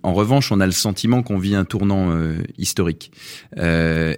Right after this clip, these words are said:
et effectivement, comme ça a été dit tout à l'heure, il y a des efforts individuels, collectifs. On peut se plaindre de l'inertie. Moi, j'ai envie de, de faire un flashback en deux mille vingt,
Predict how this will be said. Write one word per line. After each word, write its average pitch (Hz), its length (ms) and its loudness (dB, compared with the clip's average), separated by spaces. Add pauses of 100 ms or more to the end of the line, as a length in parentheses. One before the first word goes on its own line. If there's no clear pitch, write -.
et 87 600 2
effectivement, 101 640 0
comme - 120 -4
ça 92 120 -2
a - 20 0
été 85 160 -2
dit 90 140 -2
tout - 140 -14
à 90 80 2
l'heure, 113 260 2
il 101 60 -2
y 85 40 0
a 82 40 0
des 80 200 -4
efforts 82 240 -2
individuels, 95 640 0 (100)
collectifs. 120 680 -2 (120)
On 80 100 -4
peut 92 160 -4
se - 160 -4
plaindre 107 400 0
de 87 100 0
l'inertie. 90 560 0 (540)
Moi, 110 100 2
j'ai 117 120 4
envie 113 280 2
de, 98 440 4
de 92 120 0
faire 107 220 0
un 90 80 2
flashback 101 560 2
en 90 60 2
deux 92 100 4
mille 98 200 4
vingt, 107 320 2